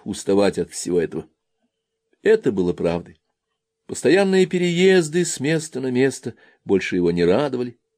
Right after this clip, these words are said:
Путешествие по прибрежным городам стало работой, а могло бы быть приключением. Что-то исчезло. Возможно, чувство опасности,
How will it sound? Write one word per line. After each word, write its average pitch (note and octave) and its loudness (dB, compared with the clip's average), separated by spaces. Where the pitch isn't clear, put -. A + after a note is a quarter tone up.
Путешествие F3+ 0
по F3+ -2
прибрежным E3 0
городам D3+ 2
стало G2 0
работой, A2 2
а F2+ 0
могло F#2+ 2
бы E3 2
быть C#3+ 0
приключением. A2 -6
Что-то - -10
исчезло. C#3 -4
Возможно, F3+ -2
чувство F#3+ -4
опасности, C3+ -4